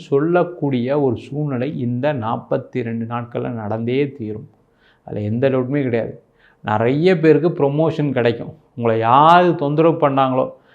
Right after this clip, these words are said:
நிறைய சிம்மராசி என்பவர்கள் சுய மரியாதை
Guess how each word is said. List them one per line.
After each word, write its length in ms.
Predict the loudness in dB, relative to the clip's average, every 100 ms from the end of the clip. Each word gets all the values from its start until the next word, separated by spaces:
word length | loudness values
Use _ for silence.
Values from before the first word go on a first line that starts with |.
| _ -8
நிறைய 440 | -4 -2 0 0 0
சிம்மராசி 480 | 0 2 4 4 4 -2
என்பவர்கள் 540 | 0 0 0 -6 -8
சுய 300 | -2 2 2 0 0
மரியாதை 440 | 2 4 4 2